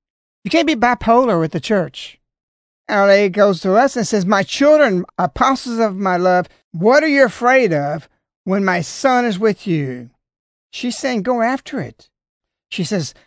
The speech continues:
"My children, live the gospel, live merciful love for your neighbor, and above all, live love for the Heavenly Father." That's what this is about.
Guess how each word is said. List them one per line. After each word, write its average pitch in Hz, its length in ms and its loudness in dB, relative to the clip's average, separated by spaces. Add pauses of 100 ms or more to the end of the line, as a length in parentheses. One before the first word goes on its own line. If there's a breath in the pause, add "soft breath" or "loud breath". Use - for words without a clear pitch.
(140)
"My 202 320 2
children, 202 760 2 (140)
live 226 260 4
the 233 100 0
gospel, 226 720 0 (260)
live 202 240 2
merciful 240 720 0
love 190 380 2 (260)
for 285 180 4
your 294 120 0
neighbor, 196 500 2 (320)
and 196 160 0
above 185 260 4
all, 196 480 4 (260)
live 185 300 2
love 262 380 2
for 233 80 -10
the 202 100 -2
Heavenly 208 280 0
Father." 151 600 -2 (320)
That's 254 300 -4
what 214 180 -4
this 202 240 -4
is 175 80 -8
about. 185 760 -4